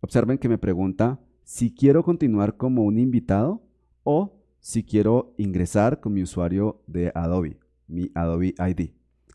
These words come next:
Yo puedo crear este Adobe I D de forma gratuita o simplemente le voy a decir, "Mi nombre es Juan", hago clic en el botón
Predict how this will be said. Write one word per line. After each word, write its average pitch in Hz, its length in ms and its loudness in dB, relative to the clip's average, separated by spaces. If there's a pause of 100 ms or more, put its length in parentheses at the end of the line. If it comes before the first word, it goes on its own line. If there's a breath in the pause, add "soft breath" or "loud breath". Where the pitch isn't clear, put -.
(100)
Yo 165 140 0
puedo 180 180 2
crear 98 240 2
este 113 340 0
Adobe 92 300 0
I 101 40 2
D 107 180 2
de 107 80 2
forma 101 320 -2
gratuita 95 680 -4 (760)
o 196 120 -4
simplemente 196 500 0
le 156 80 4
voy 110 120 4
a 107 40 6
decir, 107 320 2 (160)
"Mi 87 100 -6
nombre 90 280 0
es 123 100 -6
Juan", 156 380 0 (1040)
hago 98 280 -4
clic 113 280 2
en 110 80 2
el 107 80 2
botón 90 420 -4